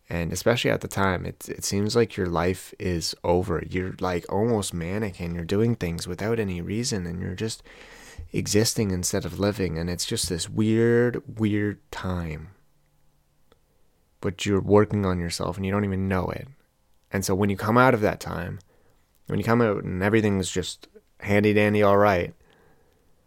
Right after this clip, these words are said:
you're not even gonna realize what you went through. You won't realize how bad you were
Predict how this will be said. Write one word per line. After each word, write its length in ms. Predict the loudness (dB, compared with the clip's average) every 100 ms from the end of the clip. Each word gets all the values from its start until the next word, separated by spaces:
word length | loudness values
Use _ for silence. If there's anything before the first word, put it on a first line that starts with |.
| _ _ _ _
you're 120 | 0 4
not 100 | 4
even 100 | 4
gonna 140 | 4
realize 600 | 4 4 4 0 -2 -8 -14 _
what 220 | -4 -2
you 80 | -2
went 180 | -2 -2
through. 220 | -8 -8 -2
You 80 |
won't 240 | 0 2 4
realize 440 | 4 4 2 0
how 140 | -4 -4
bad 360 | -2 -2 0
you 120 | -2
were 500 | 0 2 4 2 0